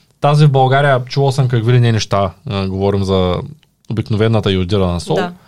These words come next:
Speaker 1: А, чувал съм, че българската я изнасят и в-, и внасят чуждестранна, която е некачествена, затова си купувам гръцка морска сол, колкото и странно да звучи, в България си купувам гръцка, тя не е чак толкова по-скъпа, просто някак си повече имам доверие.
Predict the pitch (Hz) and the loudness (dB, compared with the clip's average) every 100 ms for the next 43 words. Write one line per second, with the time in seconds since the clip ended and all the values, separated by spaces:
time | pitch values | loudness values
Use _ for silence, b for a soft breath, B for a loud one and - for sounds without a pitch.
0 | b b b _ - 113 143 135 131 123 | b b b _ -14 -6 -2 0 0 -2
1 | 123 123 127 120 113 113 101 110 113 110 | 0 2 2 0 -2 0 0 0 -2 -6
2 | - - 120 104 110 113 104 - 101 101 | -8 -10 -8 -2 -2 -2 -6 -4 -2 -2
3 | - 107 104 98 98 92 90 90 80 90 | -2 -2 0 -2 -2 -2 -2 -2 -4 -6
4 | 90 - 160 156 123 139 123 - 123 120 | -6 -6 -2 0 0 -2 -4 -6 -10 -4
5 | 117 104 107 117 - 87 82 - _ _ | -4 -2 -2 -4 -4 -8 -8 -12 _ _
6 | - 92 - 82 - 147 240 - _ - | -6 -4 -4 -8 -4 -4 -6 -12 _ -8
7 | - 110 - 113 101 90 87 85 - 151 | -4 -4 -2 -2 -2 -2 -4 -6 -6 -2
8 | 107 98 98 98 - - 107 98 117 151 | -2 0 -2 -2 -6 -8 -6 -4 -2 -2
9 | 160 151 143 143 151 131 143 127 123 - | 0 2 2 2 0 -2 0 0 -2 -4
10 | 104 - 85 78 214 - b b b b | -6 -6 -8 -6 -8 -10 b b b b
11 | _ 127 127 135 127 127 123 117 117 120 | _ -4 -2 0 2 0 -2 -2 0 0
12 | 120 113 120 98 92 104 107 226 | 0 0 0 0 0 2 2 -2